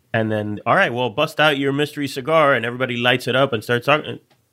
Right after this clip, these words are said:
We were smoking the new twenty Acre Farm. So it was really, really well done. Uh, ex-, a super exciting release, and it's hit the ground running.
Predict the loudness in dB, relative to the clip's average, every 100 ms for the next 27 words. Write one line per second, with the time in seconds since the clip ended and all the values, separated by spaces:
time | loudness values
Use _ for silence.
0 | _ -2 0 0 2 0 0 -2 0 2
1 | 2 2 -2 -8 _ _ -8 -2 0 -2
2 | -2 2 2 0 _ _ _ _ -2 2
3 | 4 2 -2 -2 2 2 2 -2 -4 0
4 | 2 2 2 2 0 -2 -8 _ _ _
5 | -4 0 2 2 0 -6 -6 -6 -6 -14
6 | -12 -6 -2 0 2 0 2 2 0 0
7 | -2 -2 -8 -16 _ _ _ -2 0 0
8 | 0 0 0 0 0 4 4 2 -2